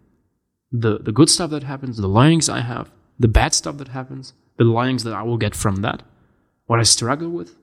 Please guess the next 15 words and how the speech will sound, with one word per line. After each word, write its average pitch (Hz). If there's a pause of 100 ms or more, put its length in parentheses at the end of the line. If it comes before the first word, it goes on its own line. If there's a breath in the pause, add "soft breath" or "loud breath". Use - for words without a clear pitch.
(100)
what 120
I 110
achieve, 165
what 113
I 113
do, 151
everything. 156
I -
will 127
document 151
everything 143
in 117
this 117
whole 117
show. -